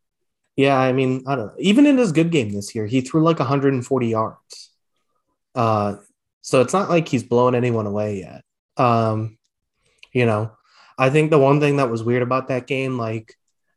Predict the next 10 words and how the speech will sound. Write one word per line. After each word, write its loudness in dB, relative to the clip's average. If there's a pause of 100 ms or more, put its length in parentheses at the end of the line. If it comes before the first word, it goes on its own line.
(100)
there 4
should 2
never 0
be 4
under 2
any -2
circumstances -6
Alvin 0
Kamara -2
getting -10